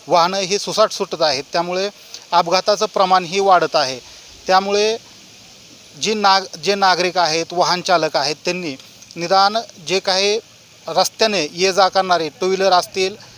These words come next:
बैलगाड्या असेल किंवा जे सायकल असेल, यावर जे,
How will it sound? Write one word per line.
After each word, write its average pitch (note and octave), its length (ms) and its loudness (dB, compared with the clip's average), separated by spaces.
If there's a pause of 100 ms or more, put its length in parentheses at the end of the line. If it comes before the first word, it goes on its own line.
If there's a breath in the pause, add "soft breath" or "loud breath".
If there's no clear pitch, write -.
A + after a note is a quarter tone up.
(320 loud breath)
बैलगाड्या F#3+ 500 2
असेल F#3+ 380 -4 (380)
किंवा A3+ 400 4 (540)
जे G3 180 0
सायकल G#3+ 380 0
असेल, D#3 300 0
यावर G3+ 320 2
जे, A3+ 320 0